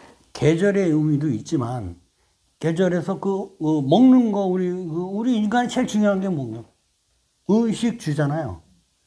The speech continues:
근데 실제로 제일 중요한 건 식이에요. 아, 길거리 자도 잘 수 있어요.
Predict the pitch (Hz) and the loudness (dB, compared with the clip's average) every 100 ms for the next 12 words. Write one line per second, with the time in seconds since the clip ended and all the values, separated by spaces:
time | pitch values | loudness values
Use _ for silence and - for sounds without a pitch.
0 | _ _ - 220 247 247 - - 294 294 | _ _ -10 -6 -4 -6 -12 -2 0 2
1 | 277 269 247 202 185 190 196 - 269 190 | 0 0 -2 -2 -2 -2 -2 -4 -4 -4
2 | 165 - - _ _ _ _ _ _ _ | -6 -8 -14 _ _ _ _ _ _ _
3 | _ _ _ _ _ _ _ _ _ _ | _ _ _ _ _ _ _ _ _ _
4 | - 160 262 277 262 - 190 175 - 147 | -4 2 4 6 4 2 -2 -6 -6 -6
5 | 185 - 127 98 104 | -6 -8 -10 -14 -16